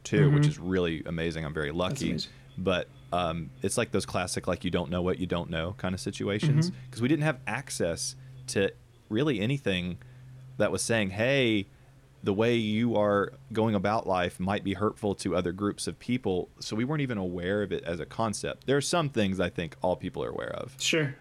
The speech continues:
Speaker 1: Um, like systemic issues that we're facing, but there's a lot of idiosyncrasies that you're not necessarily aware of 'cause you just don't know any better. Um, thankfully, the internet really helped with that, with me specifically,
Speaker 2: Mm-hmm.
Speaker 1: like, being on Tumblr and, like,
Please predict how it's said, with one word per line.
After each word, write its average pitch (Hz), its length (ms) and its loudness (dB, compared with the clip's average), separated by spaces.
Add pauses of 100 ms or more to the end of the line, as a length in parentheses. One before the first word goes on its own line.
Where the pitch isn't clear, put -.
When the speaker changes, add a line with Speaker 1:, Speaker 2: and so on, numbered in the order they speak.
Speaker 1:
Um, 80 220 0
like - 160 -6
systemic 82 480 -2
issues - 500 -6
that 80 160 -2
we're - 100 -4
facing, 92 500 -2
but - 160 -2
there's 98 220 0
a 98 40 2
lot 95 180 2
of 90 100 -2
idiosyncrasies 87 800 -2
that 76 180 -2 (400)
you're 104 140 0
not 98 160 0
necessarily 85 500 -2
aware 80 240 0
of 78 120 -6
'cause 85 160 -10
you 87 60 -8
just 76 160 -8
don't 101 200 -2
know 82 500 -6
any 120 180 -2
better. 131 360 0 (720)
Um, 95 320 0 (200)
thankfully, 117 340 2
the 101 160 2
internet 135 320 2
really 123 260 4
helped 123 460 -2
with 95 140 0
that, 67 220 -4 (180)
with 101 100 2
me 117 160 2
specifically, - 600 -2
Speaker 2:
Mm-hmm. 139 100 2
Speaker 1:
like, 143 220 0
being 101 180 -2
on 92 100 -2
Tumblr 85 560 0
and, 87 140 -4
like, 82 340 -4